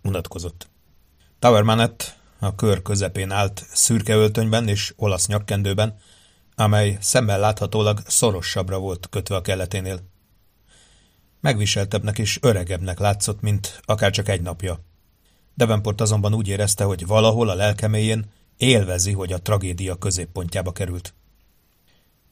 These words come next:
"Semmi", mondta fejét ingatva Rosemary Rue Manette-nek. "Sajnos." "A fene!" Dan hátat fordított nekik.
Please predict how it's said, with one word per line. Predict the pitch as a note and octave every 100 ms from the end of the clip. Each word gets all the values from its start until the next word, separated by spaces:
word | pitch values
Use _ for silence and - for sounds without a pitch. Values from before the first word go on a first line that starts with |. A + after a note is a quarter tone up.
| - F#3
"Semmi", | A#3+ G#3+ D#3+ D3+ - _ _ _ _
mondta | C3+ A#2 A#2
fejét | B2+ A#2 G#2+ B2
ingatva | A2+ A2 A2+ A2 -
Rosemary | A#2 A2+ G#2 G#2+ A2 G#2+
Rue | G#2 A2 A2 -
Manette-nek. | A2 G#2+ G#2 G#2 - _ _
"Sajnos." | - E3+ D3+ C#3 C#3 - _ _ _ _ _ _ _ _ _
"A | - G2
fene!" | E2+ - G#2+ G2+ E2 - _ _ _ _ _ -
Dan | G#2+ A2 G2+ G2+
hátat | G2 F2+ E2+
fordított | - G2 G2 F#2+ F2+
nekik. | G2 G2 -